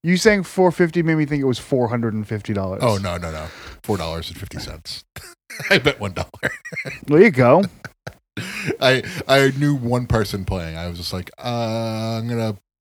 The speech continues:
Speaker 2: pick the quarter-," and, and if the quarterback didn't get injured, who I picked as my M V P, um, I would have probably won, but he broke, uh, he broke a bone and they wound up losing.
Speaker 1: So who won the U S F L championship?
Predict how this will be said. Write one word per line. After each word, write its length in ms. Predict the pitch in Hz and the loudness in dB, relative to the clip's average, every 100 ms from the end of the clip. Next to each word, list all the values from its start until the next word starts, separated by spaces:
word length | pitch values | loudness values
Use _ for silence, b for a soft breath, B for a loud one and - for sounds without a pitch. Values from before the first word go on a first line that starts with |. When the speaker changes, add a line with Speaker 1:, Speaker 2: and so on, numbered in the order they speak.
| - | -4
Speaker 2:
pick 180 | 120 - _ _ _ 101 107 | -2 -4 _ _ _ -12 -8
the 80 | |
quarter-," 360 | 101 110 98 92 | -4 -2 -2 -4
and, 160 | 135 - | -4 0
and 140 | 160 | 2
if 140 | 135 - | 2 0
the 80 | |
quarterback 460 | 127 139 127 131 120 | 0 0 2 -2 -2
didn't 160 | 117 107 | -4 -4
get 160 | 110 | -6
injured, 420 | 104 101 120 123 113 _ _ _ _ | -4 -2 -2 -4 -8 _ _ _ _
who 100 | 104 | -4
I 60 | 95 | -2
picked 240 | 107 - | -4 -6
as 120 | 92 95 | -8 -6
my 100 | 92 | -6
M 120 | 95 | -6
V 120 | 95 | -8
P, 360 | - 101 104 - _ - | -6 -8 -8 -12 _ -10
um, 380 | 90 87 82 - | -8 -6 -8 -8
I 80 | |
would 160 | 92 90 | -6 -6
have 80 | 85 - | -6 -6
probably 280 | 95 92 | -6 -6
won, 260 | 98 101 95 | -8 -8 -8
but 140 | 85 80 | -10 -12
he 120 | 87 90 | -14 -12
broke, 400 | - 85 82 - 92 | -8 -8 -8 -14 -12
uh, 360 | 82 78 69 - - | -10 -10 -14 -16 -12
he 80 | 107 | -4
broke 220 | 104 - | -4 -4
a 40 | |
bone 300 | 82 87 85 | -6 -6 -8
and 120 | 82 | -10
they 180 | 87 85 | -10 -8
wound 220 | 85 80 78 | -8 -8 -10
up 100 | 92 | -10
losing. 340 | 87 82 90 - | -10 -10 -14 -2
Speaker 1:
So 120 | - | 6
who 140 | 160 185 | 8 10
won 220 | 175 175 | 8 6
the 80 | 170 | 6
U 120 | 165 | 6
S 120 | 151 | 4
F 80 | 151 | -2
L 100 | 151 | 0
championship? 580 | 160 165 135 110 110 | 0 0 0 0 -4